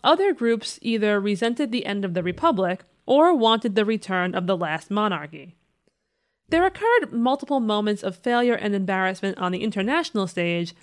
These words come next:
that didn't exactly help things either. Napoleon the third was regarded as a quiet, kind man who was forward-thinking in many ways, but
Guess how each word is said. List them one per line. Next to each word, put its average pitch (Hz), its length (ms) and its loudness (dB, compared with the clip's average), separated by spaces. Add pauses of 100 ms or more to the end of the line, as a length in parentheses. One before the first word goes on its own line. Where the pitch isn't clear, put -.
(100)
that 285 120 0
didn't 330 240 6
exactly 214 520 2
help 175 280 -2
things 175 300 -4
either. 160 400 -2 (880)
Napoleon 427 500 2
the 403 80 2
third 226 320 2
was 208 160 -2
regarded 202 480 0
as 180 160 -4
a 185 80 -6
quiet, 220 640 -2 (140)
kind 269 440 -4
man 156 420 -6 (160)
who 254 100 -2
was 247 200 0
forward-thinking 302 840 2
in 190 140 0
many 220 200 0
ways, 156 440 -6
but - 480 0